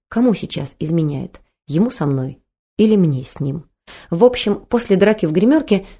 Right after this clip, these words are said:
она вмиг все поняла и сказала, что будет с Никитой жить, а я, гад конченый, был готов к такому разговору событий. Эта женщина оказалась ни ко мне, ни от меня, и я спокойно ее отпустил.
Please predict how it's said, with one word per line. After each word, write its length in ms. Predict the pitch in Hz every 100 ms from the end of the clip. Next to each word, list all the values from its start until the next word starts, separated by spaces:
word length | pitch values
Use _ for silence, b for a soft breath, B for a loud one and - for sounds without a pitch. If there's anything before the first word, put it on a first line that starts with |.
| -
она 220 | 220 254
вмиг 320 | 208 202 -
все 180 | - 156
поняла 360 | 165 175 226
и 40 | 190
сказала, 400 | - 147 165 160
что 160 | -
будет 300 | 147 170 139
с 60 | -
Никитой 340 | 147 151 151
жить, 300 | 165 226 226 -
а 80 | 160
я, 320 | 185 202 - _ _
гад 260 | 147 165 -
конченый, 520 | - 147 - - - _ -
был 200 | 165 160
готов 380 | 156 180 170 - _
к 100 | -
такому 280 | 165 156 147
разговору 420 | 143 147 139 143
событий. 520 | - 151 - - 185 _ _ b b
Эта 200 | 190 220
женщина 420 | 254 302 - 208
оказалась 540 | 196 185 208 190 175 -
ни 120 | 180
ко 180 | 175 156
мне, 320 | 156 175 208 - _
ни 140 | 165 165
от 180 | 147 151
меня, 340 | 147 151 180 - _ _ _ _
и 80 | 185
я 360 | 170 240 240 -
спокойно 520 | - - 175 - 247 175
ее 260 | 151 160
отпустил. 680 | - - - - - -